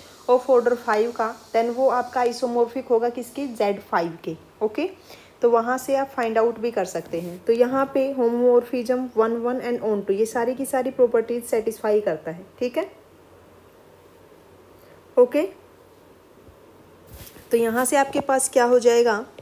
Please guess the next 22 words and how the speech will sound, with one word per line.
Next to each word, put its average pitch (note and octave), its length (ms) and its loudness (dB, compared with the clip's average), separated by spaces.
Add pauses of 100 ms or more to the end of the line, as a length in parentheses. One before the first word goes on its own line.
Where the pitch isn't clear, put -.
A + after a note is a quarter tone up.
(140)
this A#3+ 260 -2
implies B3 600 0 (580)
G A#3+ 220 -2 (160)
is A#3 260 -4 (320)
isomorphic A#3 800 2 (120)
to G#3+ 120 2 (500)
Z G3 300 2
N, D#3 140 -8 (460)
ठीक B3+ 160 -6
है। C4+ 160 0 (500)
तो - 80 6
इसी C4 320 0
का D4+ 120 0
यूज़ C4+ 340 -2
हम C4 100 -2
करने A#3+ 300 0
वाले A#3 280 2
हैं A#3+ 120 -2
अपने A#3 260 -4
क्वेश्चन G3+ 380 0
में। A3+ 220 -2
अब A3 140 -2